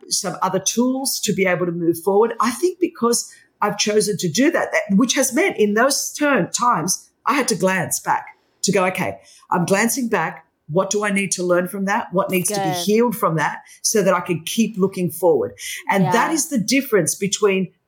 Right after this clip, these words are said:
Speaker 1: being stuck there and constantly looking back. The alternative could have been, I could have spent my whole life. So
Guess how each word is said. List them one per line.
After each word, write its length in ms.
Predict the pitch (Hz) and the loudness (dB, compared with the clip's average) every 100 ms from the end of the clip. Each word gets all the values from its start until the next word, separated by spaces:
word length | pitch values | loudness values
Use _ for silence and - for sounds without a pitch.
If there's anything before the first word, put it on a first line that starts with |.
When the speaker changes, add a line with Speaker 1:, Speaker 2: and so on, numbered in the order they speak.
| - | -2
Speaker 1:
being 300 | 220 202 175 | 0 2 0
stuck 500 | - - - 208 - - _ _ _ 143 | -2 -4 -4 -4 -4 -16 _ _ _ 0
there 340 | 180 160 - - | 2 2 0 -2
and 160 | 165 160 | -4 -2
constantly 500 | 233 233 285 247 233 | -2 -2 -4 -2 -2
looking 300 | 220 202 185 | -2 -2 -2
back. 240 | 202 196 | -2 0
The 160 | 196 190 | 2 2
alternative 600 | 175 - 285 539 254 - | 0 0 0 2 0 0
could 120 | 185 | 0
have 80 | 139 | 2
been, 300 | 156 127 180 - - _ | 0 0 -6 -16 -20 _
I 140 | - 220 | -2 0
could 120 | 262 | 0
have 80 | 247 | -2
spent 260 | - 202 180 | -2 -4 -2
my 100 | 170 | -4
whole 300 | - 226 254 | 0 0 2
life. 380 | 170 - - _ _ _ _ - | 0 -2 -14 _ _ _ _ -6
So 340 | - 196 180 | -2 0 -2